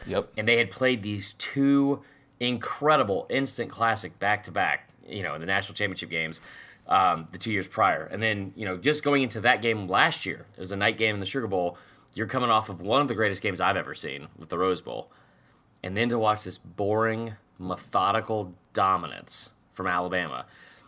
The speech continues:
Speaker 2: Outside of the Georgia game, that's really the only game that hasn't really, that, that, that hasn't been like that. Every other team has just been absolutely dominant. And it's not, you're right, it's not like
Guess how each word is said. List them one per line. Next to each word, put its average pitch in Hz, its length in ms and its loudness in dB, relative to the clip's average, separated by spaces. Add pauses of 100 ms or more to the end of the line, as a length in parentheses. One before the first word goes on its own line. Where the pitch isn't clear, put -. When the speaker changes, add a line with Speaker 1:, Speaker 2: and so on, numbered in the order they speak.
(460)
Speaker 2:
Outside 196 440 4
of 170 80 0
the 123 60 -2
Georgia 156 360 0
game, 226 320 2 (180)
that's 185 320 2
really 220 240 4
the 151 140 4
only 165 260 0
game 160 240 2
that 113 120 0
hasn't 143 300 2
really, 139 260 0
that, 120 320 -2 (280)
that, 113 160 -6 (380)
that 104 160 -10
hasn't 127 300 2
been 160 180 2
like 113 240 -4
that. - 260 -8 (480)
Every 185 260 6
other 156 140 4
team 165 260 -2
has 95 120 -4
just 104 180 -6
been 104 280 0
absolutely 110 400 2
dominant. 110 360 2
And 131 100 4
it's 143 160 -2
not, 147 180 2
you're 147 140 2
right, 139 160 2
it's - 140 -10
not 160 200 6
like 131 280 4